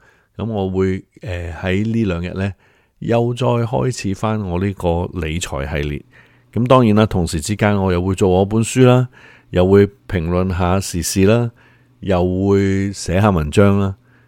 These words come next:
咁所以其實好忙㗎。咁啊，希望呢，大家可以多多支持我嘅工作，去我嘅 YouTube channel 啦、Facebook 啦、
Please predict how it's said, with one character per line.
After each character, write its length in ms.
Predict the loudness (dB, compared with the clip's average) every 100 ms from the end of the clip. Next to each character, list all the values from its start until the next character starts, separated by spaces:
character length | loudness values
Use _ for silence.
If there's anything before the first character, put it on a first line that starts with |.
| _ -10
咁 100 | 0
所 160 | 0
以 40 | 0
其 120 | -4
實 140 | -4
好 140 | -4 0
忙 320 | 0 0 0
㗎。 160 | -2 -2 -14 -20 _
咁 180 | -8 -6
啊， 100 | -2
希 100 | 0
望 220 | 2 2
呢， 120 | 0
大 160 | -2 -4
家 320 | -2 -2 -4 -10 _ _ _
可 160 | -6 -4
以 320 | -2 -4 -4
多 240 | -2 -2
多 120 | 0
支 180 | -2 -6
持 160 | -6 -8
我 160 | -8
嘅 100 | -8 -8
工 200 | -8 -4
作， 260 | -4 -6 -12 _ -20 _ -4
去 80 | -2
我 300 | 0 0 0
嘅 460 | -2 -2 -2 -6 -10 _ _ _
YouTube 320 | -6 -2 -2 -2
channel 340 | -2 0 0
啦、 280 | -2 -2 -4
Facebook 540 | -4 -6 -4 -6 -4
啦、 300 | -2 -2 -4